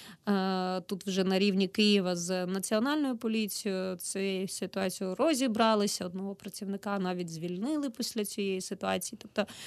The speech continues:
е, можна сказати, що, е, м, кері-, е, керівники, керівництво Національної поліції, воно,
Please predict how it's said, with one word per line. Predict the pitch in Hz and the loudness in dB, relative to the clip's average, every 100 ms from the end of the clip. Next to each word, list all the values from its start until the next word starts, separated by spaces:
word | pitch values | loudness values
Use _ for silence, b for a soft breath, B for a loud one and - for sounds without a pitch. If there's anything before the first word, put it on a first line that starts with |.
| B B - | B B 0
е, | 214 202 202 | 4 6 6
можна | 226 247 226 | 6 6 4
сказати, | - 220 240 240 | 4 4 4 4
що, | - - 208 | -2 0 2
е, | 208 208 208 202 202 202 196 196 | 4 4 4 4 4 4 4 4
м, | 190 196 196 190 190 190 - - - - - - | 2 -2 -2 -2 -4 -6 -8 -10 -10 -10 -12 2
кері-, | 226 233 | 4 6
е, | 226 226 | 6 4
керівники, | 220 226 208 214 240 - 254 233 | 6 4 6 2 4 4 4 4
керівництво | 233 214 220 262 - | 2 4 4 4 2
Національної | 220 214 208 214 214 | 2 2 0 0 0
поліції, | 196 208 233 - 190 | -2 -2 -2 -2 -2
воно, | 202 208 | 0 -2